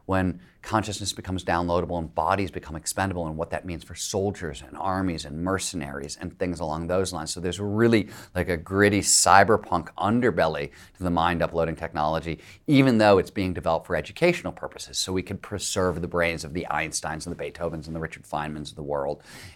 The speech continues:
and really kind of get inside them. But it's sort of like,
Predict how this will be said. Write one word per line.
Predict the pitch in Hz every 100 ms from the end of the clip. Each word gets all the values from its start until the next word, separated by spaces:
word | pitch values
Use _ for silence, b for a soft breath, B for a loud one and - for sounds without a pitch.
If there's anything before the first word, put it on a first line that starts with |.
| -
and | 80 76
really | 92 85
kind | - 82
of | 78
get | 82
inside | 73 73 - 95 104
them. | 80
But | 78 80
it's | -
sort | 92 87
of | 87
like, | 73 -